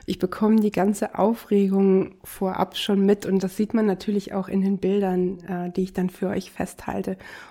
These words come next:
Und es ist halt total schön, auch dem Partner nachher irgendwann zu zeigen,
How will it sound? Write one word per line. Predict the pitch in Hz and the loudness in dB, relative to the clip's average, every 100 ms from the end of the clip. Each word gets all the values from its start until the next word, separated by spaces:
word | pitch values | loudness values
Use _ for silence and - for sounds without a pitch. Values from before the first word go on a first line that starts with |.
| - | 0
Und | 196 | 2
es | |
ist | 196 202 | 2 0
halt | 214 208 | -2 -2
total | 202 - 190 | -4 -4 -2
schön, | 202 - 202 202 208 208 - - - _ _ | -2 0 2 4 2 0 -10 -20 -20 _ _
auch | 190 170 | -6 -2
dem | 208 196 | 0 0
Partner | - 202 202 208 196 | 0 0 2 2 4
nachher | 185 190 208 | 2 2 -2
irgendwann | 196 202 196 190 | -2 -2 -2 -4
zu | 190 | -4
zeigen, | - - 190 190 202 196 185 185 | -10 -8 -4 -2 2 2 2 -2